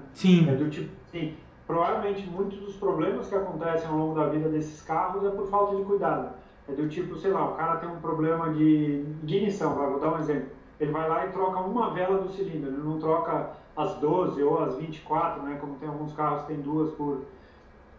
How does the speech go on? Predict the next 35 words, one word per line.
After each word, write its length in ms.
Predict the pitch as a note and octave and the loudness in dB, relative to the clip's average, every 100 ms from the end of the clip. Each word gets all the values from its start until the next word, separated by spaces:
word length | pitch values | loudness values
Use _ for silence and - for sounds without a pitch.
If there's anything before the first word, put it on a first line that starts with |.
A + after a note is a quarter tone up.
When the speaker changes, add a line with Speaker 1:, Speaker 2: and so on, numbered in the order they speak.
| - | -4
Speaker 2:
por 100 | D3+ | -2
cilindro, 640 | - C#3+ C#3+ E3 D3+ C#3+ | 0 -2 0 0 0 2
ou 240 | D#3+ E3 - | 4 2 -2
bobina, 680 | D3 B2+ D3 F3+ F3+ D3 C#3 | -4 0 2 4 2 -2 -4
né? 140 | D#3 | -2
Algumas 400 | E3+ E3 F#3 - | -2 -2 -2 -4
coisas 280 | - F3+ E3 | -2 -2 -2
assim 300 | E3 D#3 F3 D#3 | -4 -4 -8 -6
que 320 | F3 E3+ D#3+ | -2 0 2
às 160 | D#3+ C#3+ | 2 2
vezes 240 | E3 E3+ | 0 0
não 80 | F3+ | -4
vai 420 | E3 E3+ E3+ D3 - - - - | 0 2 0 -2 -8 -16 -20 -10
fazendo 840 | - E3 C#3 D#3+ E3 D#3+ D#3+ D#3 D#3 | -2 0 2 0 0 0 2 4 2
a 120 | E3+ | 0
manutenção 680 | E3 D#3+ D#3+ E3+ D3+ E3+ E3+ | -2 -4 -4 -6 -4 -4 -4
correta, 500 | C#3+ D3 D3+ D#3 D3+ | -2 0 2 0 -2
né? 260 | C#3 D3+ D#3 - - - - - | -2 -2 -2 -6 -18 -20 -20 -4
Porque 880 | D3+ D3 - D3+ D3+ D3+ D3+ D3+ - | -2 -2 -2 2 6 6 6 4 4
eu 280 | F#3+ F#3+ D#3 | 6 6 6
acho 320 | - - D#3 D3+ | 2 -2 -6 -10
que, 100 | E3 | -12
se 200 | - - | -12 -10
bem 280 | D#3 E3 G3 | -4 -2 -2
cuidado, 640 | - E3 D3+ D3+ - D3+ - | -2 -2 0 0 0 -2 -6
teoricamente, 880 | F3 E3 D#3 D3+ D3 C#3 D3+ F#3 - | -4 0 0 0 -2 -2 -2 -4 -6
não 160 | F3 D#3 | -2 0
é 120 | D#3+ | 2
pra 160 | E3+ | 0
dar 160 | D#3 D#3 | 0 2
muito 320 | D#3 D#3 D#3+ | 2 0 -2
dor 240 | D#3+ D#3+ D#3+ | -2 0 0
de 60 | |
cabeça, 440 | - D#3+ C#3+ C3 C3+ | 0 2 4 4 0
né? 140 | C3+ | -6